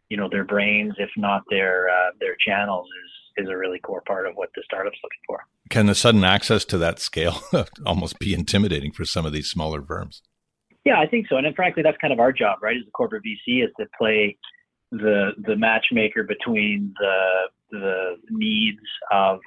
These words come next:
Speaker 1: our business units, um, and their strategy and the startups that can potentially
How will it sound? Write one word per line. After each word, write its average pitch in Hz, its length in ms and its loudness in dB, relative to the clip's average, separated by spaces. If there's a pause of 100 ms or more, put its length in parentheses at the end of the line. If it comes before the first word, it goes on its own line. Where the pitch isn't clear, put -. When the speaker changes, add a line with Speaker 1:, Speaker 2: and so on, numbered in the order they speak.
(100)
Speaker 1:
our 101 120 2
business 107 420 0
units, 107 380 -4 (800)
um, 98 460 2
and 101 140 -2
their 107 180 4
strategy 98 840 0
and 95 520 -4 (200)
the 98 320 2
startups 104 400 2 (120)
that 101 180 2 (120)
can 101 100 -8
potentially 98 580 -4